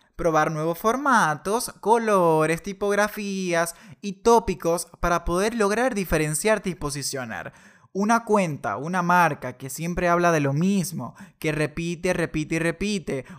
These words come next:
o habla cosas pasadas que ya no están en tendencia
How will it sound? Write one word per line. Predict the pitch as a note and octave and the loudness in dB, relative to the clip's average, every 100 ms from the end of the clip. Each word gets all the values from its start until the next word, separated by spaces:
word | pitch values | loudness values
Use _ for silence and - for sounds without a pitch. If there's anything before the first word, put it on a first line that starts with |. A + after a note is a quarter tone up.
| - | -6
o | E3 | 2
habla | F#3 G3 F#3+ F3+ | 4 4 0 2
cosas | G#3 B3+ - E3 D3+ E3 - _ - _ _ - | 6 6 4 2 2 0 -8 _ -20 _ _ -4
pasadas | D3+ - A#3+ G3 C#3+ B2+ - | -2 6 6 8 6 2 -2
que | - | -6
ya | C3+ | -6
no | E3 | -4
están | F3+ - F#3+ | -4 -2 -2
en | F#3+ | 0
tendencia | F#3 F#3 G3+ E3+ C#3 B2+ B2 | 0 2 2 0 -4 -6 -8